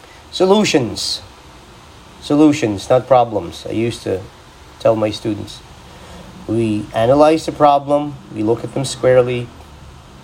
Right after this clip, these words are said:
but then we don't allow ourselves to be lost in the pain and the sorrow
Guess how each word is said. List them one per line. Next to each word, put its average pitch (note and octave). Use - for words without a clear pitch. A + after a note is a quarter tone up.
but B2
then B2+
we C3
don't D#3+
allow D3+
ourselves B2+
to -
be A#2
lost A#2+
in A2+
the C3+
pain G#2+
and A#2
the G#2
sorrow A#2+